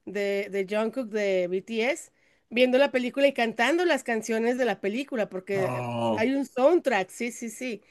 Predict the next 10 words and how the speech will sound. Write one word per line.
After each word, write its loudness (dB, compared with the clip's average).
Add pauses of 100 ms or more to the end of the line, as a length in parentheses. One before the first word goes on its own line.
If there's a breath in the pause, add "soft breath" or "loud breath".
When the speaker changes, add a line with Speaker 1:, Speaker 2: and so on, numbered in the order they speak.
(340 soft breath)
Speaker 1:
Y, 2
Speaker 2:
Mm. -2
Speaker 1:
y 0
de 6
hecho -2
una 2
de 6
las -2
canciones, 0 (960)
oh, 2